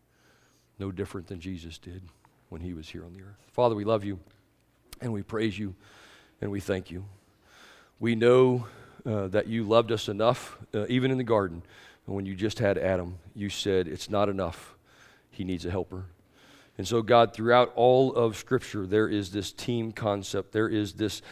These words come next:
idea, this, this presence, uh, where we are to have relationships in this world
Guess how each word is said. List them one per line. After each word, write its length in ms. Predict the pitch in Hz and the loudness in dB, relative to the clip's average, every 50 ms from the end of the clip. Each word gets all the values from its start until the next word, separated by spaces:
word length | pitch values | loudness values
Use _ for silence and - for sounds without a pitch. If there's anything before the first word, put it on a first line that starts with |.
| - - - - | -20 -14 -2 2
idea, 680 | 110 113 113 110 104 95 92 113 120 120 113 104 101 95 | 4 4 4 2 0 -4 -4 -2 2 4 4 4 4 2
this, 320 | 92 101 92 - - - - - - - - | 0 -2 -4 -6 -8 -12 -16 -20 -20 -10 -6
this 200 | 101 101 - - | -6 -4 -4 -6
presence, 760 | - - - - 123 117 110 98 98 98 - - - - - - - - - | -10 -4 0 2 4 4 2 0 -4 -6 -8 -8 -10 -10 -12 -16 -20 -10 -6
uh, 160 | - 110 110 107 | -4 -4 -2 -2
where 260 | 95 107 117 110 104 | 0 0 2 2 2
we 580 | 95 95 101 107 117 120 120 120 120 120 113 - - | 0 -4 -4 -2 0 0 2 2 0 0 -2 -4 -4
are 120 | 101 104 | -4 -4
to 100 | - - | -4 -4
have 260 | 98 98 113 104 98 90 | 0 2 2 2 2 0
relationships 800 | 101 101 104 107 110 - - 101 92 - - 104 101 - - | -2 0 0 0 0 -2 -6 -8 -8 -6 -4 -4 -4 -6 -8
in 220 | - 113 98 87 87 | -8 -8 -8 -2 0
this 260 | 117 139 135 - - | 0 0 0 -2 -4
world 400 | 92 95 90 90 85 90 - | -6 -6 -6 -6 -8 -10 -12